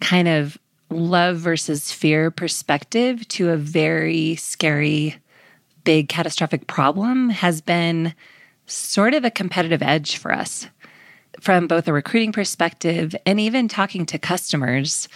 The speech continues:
um, disarming sort of a, a very male-driven space, I think has been a really positive thing. And we have a lot of women on our team. We're about half women.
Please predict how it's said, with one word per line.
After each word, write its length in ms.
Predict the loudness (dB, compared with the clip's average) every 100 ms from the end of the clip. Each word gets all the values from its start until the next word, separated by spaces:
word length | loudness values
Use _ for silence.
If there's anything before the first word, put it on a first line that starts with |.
| -20 -20 -20 _
um, 420 | 2 4 4 0 -4 _ _ _ _ -4
disarming 800 | 2 2 4 2 2 0 0 -2
sort 200 | -2 0
of 140 | 2 2
a, 480 | 2 2 0 -2 -4 _
a 80 | -4
very 880 | 0 0 2 0 0 0 -2 -4 -8 -10 -6 -2
male-driven 1120 | 2 2 2 0 -2 0 0 0 0 -2 -4 _ _ -20 _ _
space, 680 | -4 0 0 0 -6 -10 -10 -14 -20 -20 -2
I 120 | 0
think 180 | 2 2
has 180 | 2 0
been 520 | 0 2 0 0 -4 -6 0
a 80 | 2
really 220 | 2 0
positive 500 | 0 -2 0 -2 -4
thing. 380 | -2 -2 -2 -4 _ -20 -20 -20 -2
And 140 | 2
we 120 | 4 4
have 140 | 2
a 220 | 2 0 -4 _ _ _
lot 340 | -2 2 2 2
of 60 |
women 240 | 0 0 0
on 120 | 0
our 100 | -2
team. 460 | -2 0 2 0 -6 -4
We're 60 |
about 160 | -2 -2
half 280 | -2 -4 -2
women. 360 | 0 2 0